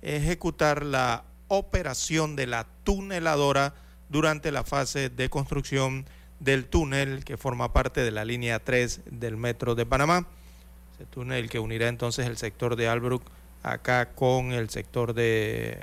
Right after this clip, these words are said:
eh, Howard, esta área que está por Howard, ¿no? Eh, bien, es lo que destaca hoy La Estrella de Panamá con una gráfica de la fotografía captada en Asia.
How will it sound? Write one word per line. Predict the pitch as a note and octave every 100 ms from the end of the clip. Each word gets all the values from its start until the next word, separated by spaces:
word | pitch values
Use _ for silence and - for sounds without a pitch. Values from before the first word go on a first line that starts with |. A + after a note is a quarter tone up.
| -
eh, | G1+ A1+ -
Howard, | C#3+ C#3 A2+ G#2+
esta | G#2+ C3
área | A2+ A2+
que |
está | G#2+ -
por | A2+ A2+
Howard, | G#2 A2+ G#2 G#2
¿no? | A#2+ A#3+ - - - - - - - -
Eh, | C3 C3+ C3 C3 B2+ B2 B2 A#2+ -
bien, | C#3+ D#3+ G#3+
es | G3 -
lo | C#3+
que | C3
destaca | A#2 A2 C3 - C3
hoy | C#3+ E3
La | F3 C3+ B2+ A#2+ A2+
Estrella | G#2+ - D3 C#3 C3+ B2+
de | B2+ C#3+ D3
Panamá | - D3 C#3+ D3 G#3 -
con | D3 B2+
una | B2+ B2+
gráfica | A#2+ A#2 C#3 C#3+ F3 - - - - -
de | C3 B2+
la | C3
fotografía | C3 C#3 D3+ D3 - C3 C3
captada | - A#2 - C3 B2+ A#2+
en | A#2+
Asia. | C3+ C3+ - C3+ D3